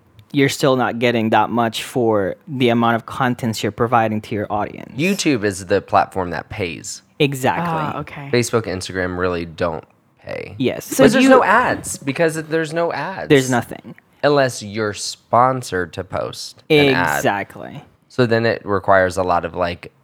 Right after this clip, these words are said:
Speaker 2: business savvy to not get taken advantage of, 'cause all these companies will come to you and just be like, "We'll give you free product if you post this to your millions of followers." Followers when actually that is, like, worth a lot of money in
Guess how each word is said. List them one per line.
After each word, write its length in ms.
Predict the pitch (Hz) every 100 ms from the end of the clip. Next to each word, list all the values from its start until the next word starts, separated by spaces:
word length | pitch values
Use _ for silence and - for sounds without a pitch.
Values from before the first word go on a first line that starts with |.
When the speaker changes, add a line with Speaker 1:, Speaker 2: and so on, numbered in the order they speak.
| - 95 87 -
Speaker 2:
business 840 | 98 87 92 90 90 - - - _ _
savvy 840 | - - 95 87 85 85 78 87 - - _ _ -
to 100 | 131
not 420 | 120 117 113 104
get 120 | 101
taken 220 | 113 90 92
advantage 400 | 120 196 110 71
of, 180 | 78
'cause 140 | - 98
all 120 | 104
these 180 | 294 -
companies 400 | 147 190 143 107
will 80 | 107
come 200 | 117 104
to 60 |
you 60 | 113
and 80 | 117
just 200 | 131 151
be 120 | 165
like, 140 | 156 - -
"We'll 100 | -
give 160 | 202 214
you 80 | 202
free 220 | - 202
product 500 | 202 196 208 202 -
if 80 | 165
you 100 | 175
post 300 | 175 185 196
this 120 | 185
to 100 | -
your 80 | 165
millions 260 | 165 160 156
of 80 | 147
followers." 420 | 147 180 143 - - _ _ 123
Followers 460 | 165 151 101 101 110
when 120 | 104
actually 340 | 110 113 120 101
that 100 | 95 -
is, 200 | 104 101 101
like, 160 | 95 -
worth 360 | 95 104 107 -
a 100 | -
lot 420 | 90 85 90 90 -
of 100 | 87 90 90
money 160 |
in 40 | 101